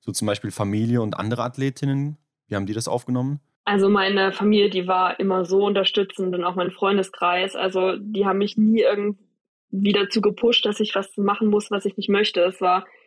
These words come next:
Speaker 2: immer so, dass ich wusste, die unterstützen mich auf dem Weg nach oben, aber auch auf dem Weg nach unten, egal wie es läuft.
Speaker 1: Mhm.
Speaker 2: Und dafür bin ich wirklich so dankbar. Also ich glaub, ohne das Umfeld jetzt privat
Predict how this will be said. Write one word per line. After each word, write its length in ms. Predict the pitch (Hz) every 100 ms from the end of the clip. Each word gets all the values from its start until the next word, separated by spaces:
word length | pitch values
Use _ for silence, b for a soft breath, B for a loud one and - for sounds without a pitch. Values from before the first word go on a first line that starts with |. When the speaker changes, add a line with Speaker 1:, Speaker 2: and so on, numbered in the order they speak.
| _
Speaker 2:
immer 260 | 214 214 208
so, 100 | 214
dass 160 | 208
ich 120 | 214
wusste, 280 | 208 214 214
die 140 | 202 190
unterstützen 480 | 190 - 208 - 202
mich 200 | 208 -
auf 120 | 202
dem 100 | 208
Weg 140 | 202
nach 140 | 185 180
oben, 260 | 208 226
aber 200 | 196 190
auch 100 | 185
auf 120 | 202 208
dem 100 | 202
Weg 140 | 208
nach 120 | 190
unten, 340 | - 208 - 185
egal 280 | 190 196
wie 60 | 196
es 120 | -
läuft. 260 | 202 202 208
Speaker 1:
Mhm. 320 | 110 110 - _ _ _
Speaker 2:
Und 160 | 196 196
dafür 260 | 190 220
bin 120 | 202 196
ich 120 | 196
wirklich 300 | 190 196 180
so 220 | 180 214
dankbar. 560 | 208 190 208 - 185 185
Also 220 | 190 202
ich 80 | -
glaub, 220 | 190 190 -
ohne 240 | 226 233
das 160 | 208 -
Umfeld 600 | 233 254 - 214 220 220
jetzt 200 | 208 202 _
privat 480 | 208 202 202 220